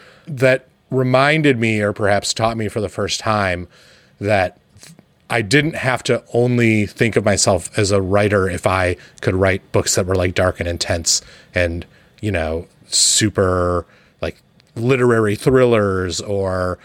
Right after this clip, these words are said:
big, like, Franzen-y social commentary novels. Um, that, that there is power and, and art in writing simply about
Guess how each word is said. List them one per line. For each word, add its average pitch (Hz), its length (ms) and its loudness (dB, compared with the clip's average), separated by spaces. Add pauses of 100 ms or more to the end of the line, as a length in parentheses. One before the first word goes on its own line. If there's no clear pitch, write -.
(240)
big, 110 260 -2 (160)
like, 120 200 -4
Franzen-y 120 1160 0 (280)
social 139 600 2
commentary 120 720 0
novels. 98 680 -6 (400)
Um, 107 360 0
that, 123 300 0 (280)
that 127 200 2
there 131 160 4
is 123 100 0
power 135 560 4
and, 110 520 -2 (500)
and 110 240 -6
art 135 340 2 (280)
in 110 200 -6
writing 113 540 0 (220)
simply 113 460 0
about 98 460 0